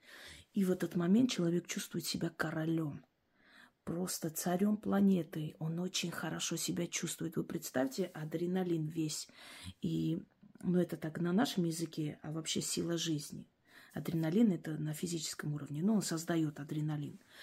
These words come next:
Твоя вся сила жизни в один момент концентрируется, просто собирается воедино. И как ты себя почувствуешь полубогом?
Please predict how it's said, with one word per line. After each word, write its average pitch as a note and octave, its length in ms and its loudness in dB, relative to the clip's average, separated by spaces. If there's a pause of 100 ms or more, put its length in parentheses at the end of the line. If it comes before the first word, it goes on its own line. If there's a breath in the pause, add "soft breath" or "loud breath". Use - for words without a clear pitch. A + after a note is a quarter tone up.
(420 loud breath)
Твоя F#3 280 -2
вся F#3+ 200 0
сила F#3+ 440 6
жизни F3+ 360 4
в E3+ 100 2
один F3 300 8
момент F#3 400 6
концентрируется, F3 1160 2 (600 loud breath)
просто F#3 440 -2
собирается E3 640 -2
воедино. F3 720 4 (1900 loud breath)
И F#3+ 120 2
как G3+ 220 0
ты F#3 100 0
себя F3 300 4
почувствуешь E3+ 680 -2
полубогом? F3+ 720 2